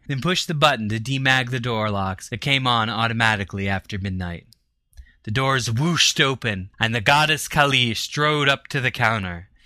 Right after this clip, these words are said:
She stopped in front of him, grinning wickedly.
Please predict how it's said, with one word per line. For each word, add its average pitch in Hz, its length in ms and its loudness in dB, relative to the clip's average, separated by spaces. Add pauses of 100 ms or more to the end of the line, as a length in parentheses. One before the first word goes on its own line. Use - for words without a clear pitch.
(240)
She 139 200 -4
stopped 156 340 2
in 143 100 -2
front 143 220 0
of 117 80 -2
him, 95 240 -4 (320)
grinning 131 320 0
wickedly. 98 600 -4